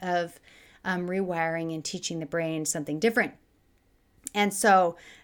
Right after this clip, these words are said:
um, this virtual reality is just really exciting. Um, it is not readily available to anybody that wants it. You can't go to Amazon or Google and search this yet and buy it. Um,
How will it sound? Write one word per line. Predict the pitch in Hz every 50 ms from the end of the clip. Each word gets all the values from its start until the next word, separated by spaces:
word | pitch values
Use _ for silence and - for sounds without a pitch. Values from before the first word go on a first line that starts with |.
| _ -
um, | 196 196 190 190 190
this | 233 233 -
virtual | - 294 311 294 - 370 330
reality | 294 285 247 220 254 285 285 254 214 208
is | 202 196 -
just | - 233 226 -
really | - 240 226 220
exciting. | 220 - 226 214 220 220 190 170 160 - -
Um, | 214 202 190 180 175 - - - _ _ _ _ _ _ _ _ _ _
it | - 233 247
is | 247 202
not | 214 214 208 208 240 262 208
readily | 226 226 233 226 240 240 233 214
available | 196 175 196 190 196 226 254 254 254 302 311 320 339
to | 330 - - -
anybody | 208 226 220 214 214 214 208
that | 190 175
wants | 190 190 190 190 -
it. | 165
You | 170 185 180
can't | - - 202 196 190
go | - 202 196 190 190 185 185 - - - - - _ _ -
to | - - 208 202 -
Amazon | 175 202 196 190 190 202 196 196 196 202
or | 190 175
Google | 170 185 196 196 190 202 190 190 185
and | 160 151 170 170
search | - - - 190 185 185 - -
this | - 196 196 196 190 -
yet | 214 208 208 233 233 -
and | - 190 180 170
buy | 165 165 165 175
it. | 202 247 302 302 - - - - - - - - - -
Um, | - 180 180 170 165 160 156 151